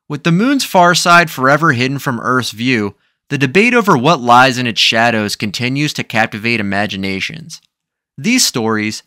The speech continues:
spanning from Texas skies to the dark side of the moon, remind us of the vast mysteries that lie beyond our understanding,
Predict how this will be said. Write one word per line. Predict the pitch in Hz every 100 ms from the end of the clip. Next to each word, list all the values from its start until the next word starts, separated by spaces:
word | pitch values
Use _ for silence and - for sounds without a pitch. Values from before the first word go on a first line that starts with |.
| _ _
spanning | - - 214 240 269
from | 240 214
Texas | 156 160 160 165 147
skies | - 127 123 131 -
to | 131
the | 110
dark | 92 123 127
side | - 135 120
of |
the | 101
moon, | 104 110 104 95 - _ _ -
remind | 131 160 220 240
us | 226
of | 226
the | 175
vast | 104 113 123 131 -
mysteries | 117 120 - 113 104
that | 101 98
lie | 104 117 120
beyond | 110 107 113
our | 104 90
understanding, | 107 101 - 110 110 95